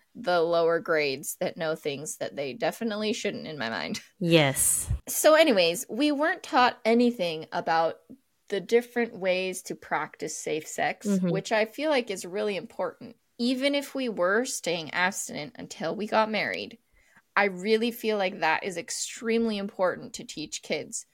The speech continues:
Speaker 1: How to use a condom, first of all,
Speaker 2: Yeah.
Speaker 1: that's a big deal. So many young people don't know how to use condoms.
Speaker 2: Get the banana.
Speaker 1: The positive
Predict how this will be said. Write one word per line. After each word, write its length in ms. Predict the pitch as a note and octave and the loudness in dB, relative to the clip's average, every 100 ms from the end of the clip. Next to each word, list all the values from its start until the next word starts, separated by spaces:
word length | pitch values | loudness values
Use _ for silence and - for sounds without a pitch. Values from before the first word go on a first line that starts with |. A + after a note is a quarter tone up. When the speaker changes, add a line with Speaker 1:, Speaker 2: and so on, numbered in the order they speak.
| _ _ | _ _
Speaker 1:
How 220 | - A3 | -6 0
to 80 | A#3 | 0
use 220 | A3+ G3+ | 0 -4
a 80 | F#3+ | -6
condom, 540 | - F3 E3+ G#3 B3 B3 | -8 -6 -4 -2 -2 -4
first 360 | - B3 C4 | -2 -4 -2
of 80 | B3+ | -2
all, 200 | B3+ B3+ | 4 4
Speaker 2:
Yeah. 140 | E3 | 6
Speaker 1:
that's 360 | G#3 A#3+ E3 D#3+ | 4 4 4 2
a 40 | |
big 200 | G3+ E3+ | -2 -6
deal. 320 | F#3 C#3+ G#2 - _ _ _ _ _ | -4 -6 -6 -10 _ _ _ _ _
So 520 | - - - C4+ C4 | -8 -4 2 6 6
many 320 | C4+ B3 A3+ | 6 4 4
young 180 | G3 F3+ | 2 -2
people 380 | A3 A3+ A3 G#3+ | -4 -4 0 0
don't 320 | F#3+ F#3+ G3 | 2 2 2
know 80 | G#3+ | 0
how 180 | A3 F#3+ | 0 0
to 80 | F#3 | 0
use 220 | F#3 D#3 | -4 -6
condoms. 600 | - F3 F#3 G3+ G#3+ A#3 | -4 -4 -2 -4 -4 2
Speaker 2:
Get 140 | F#3+ | 2
the 80 | F#3 | 4
banana. 480 | F3+ F3+ F3 E3 D#3 | 4 6 6 4 2
Speaker 1:
The 200 | G3 A#3 | 4 2
positive 640 | A#3 A3+ A#3 B3 B3 B3 | 4 6 6 6 4 2